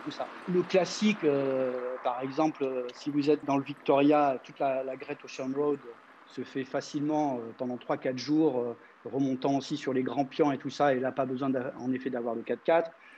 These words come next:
Dans New South Wales, euh, magnifique balade de, de Sydney pour aller sur les, euh, Jervis Bay et revenir par les, les Blue Mountains ou alors par le nord, euh, grandiose. Donc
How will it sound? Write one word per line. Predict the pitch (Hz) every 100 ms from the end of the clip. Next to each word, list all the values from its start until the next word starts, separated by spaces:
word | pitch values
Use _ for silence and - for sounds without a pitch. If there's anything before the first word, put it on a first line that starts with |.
| -
Dans | 127 131
New | 147 160
South | 156 147 139 -
Wales, | 165 165 156 -
euh, | 139 127 123 120 - - - - - _ -
magnifique | 139 147 151 143 165 -
balade | 127 139 147 156 139 127 123 -
de, | 120 123 123 123
de | 120
Sydney | 123 - 147 147 151 151
pour | 147
aller | 131 131
sur | - 143
les, | 127 127 123
euh, | 113 110 - - -
Jervis | 107 151 139 139 127
Bay | 143 156 143 151
et | 131
revenir | 135 143 147
par | 147 123
les, | 127 123 120
les | 127
Blue | 143
Mountains | 139 127 147 170 165 -
ou |
alors | 131 131
par | - 117
le | 123 135
nord, | 151 160 135
euh, | 120 117 -
grandiose. | - 160 185 135
Donc | 131